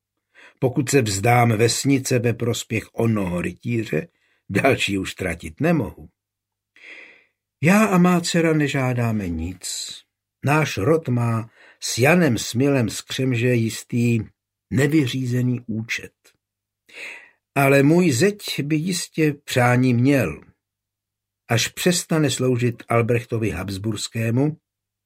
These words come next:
rád by získal dobrou službu tady na Krumlově, aby nemusel svou ženu tak často opouštět. Ovšem, nechtěl by sloužit jako obyčejný žoldnéř.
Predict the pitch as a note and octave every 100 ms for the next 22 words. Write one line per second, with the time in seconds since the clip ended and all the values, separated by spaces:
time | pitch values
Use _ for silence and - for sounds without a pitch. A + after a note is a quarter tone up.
0 | _ G2 B2 D3 D#3 D3+ A#2 D#3 D#3 -
1 | D3 C#3+ C#3 G#2 F#2 C3 B2+ C#3+ C3+ C#3+
2 | - - A#2 A2 A2+ A#2+ A#2+ G#2+ A2 A2
3 | G2 E2+ F2+ E2 C#2+ D2 D2 - - -
4 | _ _ _ _ _ - F2 F#2 A#2+ C3+
5 | A#2 B2 A#2+ - G2+ G2 F#2 G#2 G2+ A2+
6 | A#2 - - - - - - - - -
7 | - _ _ _ _ _ _ _ - A#2+
8 | D#3 D#3 D#3 D#3 - - - _ - C#3+
9 | D3+ - D#3 C#3+ B2+ C#3+ - C3+ C3 D3
10 | C#3+ C3 A#2+ C3+ B2+ A#2+ - - C#3 C3+
11 | C#3 - B2+ B2 C3 A#2 F#2 C#2 - D2+
12 | - -